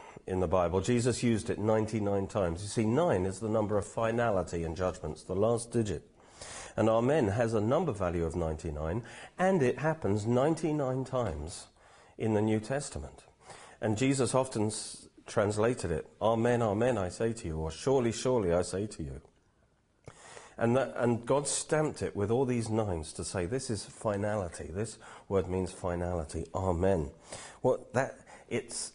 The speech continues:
surely. That settles it. It's the end of discussion. And anything else past that point is sin. See, if, if God says amen, that's it.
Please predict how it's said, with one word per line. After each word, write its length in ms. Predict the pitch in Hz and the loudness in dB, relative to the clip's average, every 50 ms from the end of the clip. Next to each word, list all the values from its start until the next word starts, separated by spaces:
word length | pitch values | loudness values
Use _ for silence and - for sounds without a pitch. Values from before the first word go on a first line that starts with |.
| - | -14
surely. 680 | - - - - - - 135 143 127 104 90 - - - - - _ _ _ - - - - _ _ | -14 -12 -10 -6 -6 -4 -4 -4 -4 -4 -6 -8 -10 -12 -18 -20 _ _ _ -20 -20 -20 -20 _ _
That 280 | - 113 139 151 156 - | -2 -2 0 0 0 -4
settles 440 | - - 156 143 - - 113 98 - | -2 0 0 0 2 0 0 0 -2
it. 100 | - - - - - | -8 -10 -12 -8 -4
It's 200 | - 123 - - | -2 0 2 4
the 120 | 143 131 | 4 6
end 140 | 131 135 127 | 6 6 4
of 100 | 127 107 | 2 2
discussion. 600 | - 117 - - - 117 127 117 - - - - - - - - - _ _ _ _ _ _ _ _ _ _ _ _ _ _ _ _ _ _ _ _ _ _ | 2 2 0 2 0 0 -2 -2 -4 -8 -8 -12 -16 -20 -20 -20 -20 _ _ _ _ _ _ _ _ _ _ _ _ _ _ _ _ _ _ _ _ _ _
And 100 | - 104 | -4 0
anything 500 | 131 147 170 208 208 - - 147 135 135 - - - - | 2 4 4 4 2 2 2 2 2 0 0 -4 -10 -6
else 580 | 147 139 139 - - - - - - - - - - - - - - - _ _ _ | -4 -4 -4 -4 -4 -6 -6 -6 -8 -8 -12 -18 -20 -20 -20 -20 -20 -20 _ _ _
past 320 | - - 143 143 143 - - | -4 -2 0 0 0 0 0
that 220 | 135 120 - - | 0 0 0 -4
point 380 | - 131 113 87 80 - - - - _ _ _ - - - - - - _ _ _ _ | -4 -2 -2 -2 -4 -8 -14 -18 -20 _ _ _ -20 -20 -20 -20 -20 -20 _ _ _ _
is 140 | - 104 - | -8 -6 -4
sin. 300 | - - - 87 78 - 71 - - - - _ _ _ _ _ _ _ _ | -4 -4 -4 -4 -4 -6 -10 -14 -20 -20 -20 _ _ _ _ _ _ _ _
See, 180 | _ - - 95 | _ -4 -2 -2
if, 240 | 92 90 - - - | -2 -2 -4 -10 -14
if 120 | - 98 | -14 -4
God 200 | - 127 127 135 | 0 0 0 0
says 220 | - - 113 95 104 | 2 0 0 0 2
amen, 420 | 98 101 98 107 123 147 165 180 - - - - - - _ _ - | 2 2 2 2 2 2 0 -2 -6 -14 -20 -20 -20 -20 _ _ -4
that's 340 | - 127 127 - - - - | -2 -2 -2 -2 -4 -6 -6
it. 380 | 131 - - - - - - | -6 -8 -10 -12 -14 -16 -16